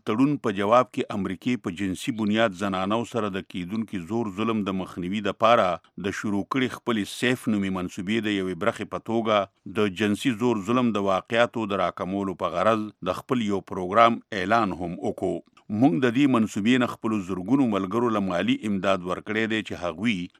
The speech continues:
د بې کوره شوو عراقیانو لاس امداد وکړي. سیف فرام دی سٹارټ منصوبې د جنسي زور زیاتي د جواب کولو دپاره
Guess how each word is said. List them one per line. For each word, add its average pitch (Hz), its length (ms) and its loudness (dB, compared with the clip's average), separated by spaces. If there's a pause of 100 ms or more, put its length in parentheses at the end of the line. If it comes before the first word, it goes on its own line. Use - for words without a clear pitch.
(120)
د 90 80 -6
بې 92 240 -2
کوره 98 260 0
شوو 135 240 0 (140)
عراقیانو 101 500 0 (120)
لاس 107 200 4 (200)
امداد 87 420 0
وکړي. 90 260 -4 (380)
سیف 143 360 6 (220)
فرام 113 320 8
دی 104 160 0
سٹارټ 135 420 4
منصوبې 107 800 -2
د 98 160 -2
جنسي 98 280 0 (120)
زور 120 260 0
زیاتي 104 380 0
د 90 100 0
جواب 95 340 4 (120)
کولو 92 240 -2
دپاره 110 360 4